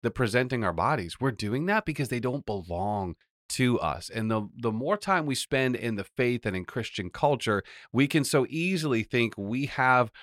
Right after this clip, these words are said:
all this right and all this say over even our very own bodies, and to come back into the place and say, "Okay, you know what? We really need to understand that this body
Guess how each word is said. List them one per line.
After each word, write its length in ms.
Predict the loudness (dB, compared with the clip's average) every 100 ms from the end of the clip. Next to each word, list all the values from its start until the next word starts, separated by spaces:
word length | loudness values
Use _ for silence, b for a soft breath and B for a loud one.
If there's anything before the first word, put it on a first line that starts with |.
| b
all 240 | 6 8
this 260 | 8 4 2
right 560 | -2 0 6 6 4 -2
and 140 | -2 0
all 300 | 4 4 4
this 280 | 4 0 -2
say 640 | -2 0 2 2 0 -2 -8 b b
over 340 | 4 4 2
even 360 | 2 0 2 2
our 180 | 4 4
very 340 | 4 4 4
own 200 | 2 2
bodies, 520 | 2 2 4 0 -2
and 160 | -2 -4
to 80 | -2
come 220 | -2 4
back 300 | 6 6 2
into 160 | 0 0
the 80 |
place 300 | 2 2 0 0
and 40 |
say, 120 | 0
"Okay, 320 | 2 4 4 2 b b
you 80 | 2
know 120 | 6
what? 240 | 6 4 0 _ 2
We 140 | 4
really 300 | 6 6 6
need 180 | 4 2
to 140 | 2
understand 600 | 2 2 0 0 2 4 2
that 200 | 2 0
this 200 | 0 2
body 500 | 6 8 8 4